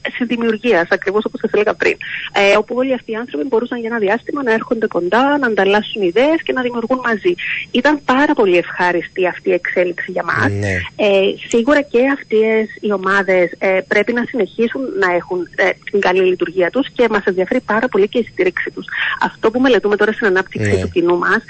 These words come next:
Speaker 2: Ναι.
Speaker 1: είναι ακριβώς πώς να προσεγγίσουμε διάφορα είδη κοινών. Και αυτό το κοινό των sessions της σπελ είναι
Speaker 2: Ναι,
Speaker 1: και
Speaker 2: τον-,
Speaker 1: αυτό ένα από τα
Speaker 2: ήταν
Speaker 1: κοινά
Speaker 2: queer
Speaker 1: που μας
Speaker 2: θεματική, η οποία, ναι, ήταν queer η
Speaker 1: Ναι.
Speaker 2: θεματική των, ε, δράσεων. Και είναι
Speaker 1: Είναι
Speaker 2: ξεκάθαρο ότι,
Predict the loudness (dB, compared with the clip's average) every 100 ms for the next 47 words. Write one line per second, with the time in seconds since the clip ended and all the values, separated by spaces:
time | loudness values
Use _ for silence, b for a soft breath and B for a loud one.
0 | -4 -2 0 0 0 0 2 2 0 -2
1 | -2 -2 -2 0 0 0 0 0 0 0
2 | 2 2 0 -2 -2 -2 -2 -2 -2 -2
3 | -6 -2 0 0 0 2 2 0 -6 -4
4 | 0 0 0 0 0 0 -6 -8 -14 -6
5 | -2 0 0 0 0 2 2 2 2 2
6 | 0 0 -2 0 2 2 0 -4 -4 -2
7 | -2 -2 -4 -4 -6 -10 -10 -8 -8 -8
8 | -8 -8 -8 -10 -12 -8 -4 -4 -4 -4
9 | -4 -2 0 2 2 0 0 0 0 -2
10 | -4 -4 -4 -6 -6 -8 -8 -2 0 0
11 | -2 -2 -4 -6 -12 -6 2 4 4 0
12 | 0 2 2 2 2 2 2 2 0 -2
13 | -6 -6 -4 -6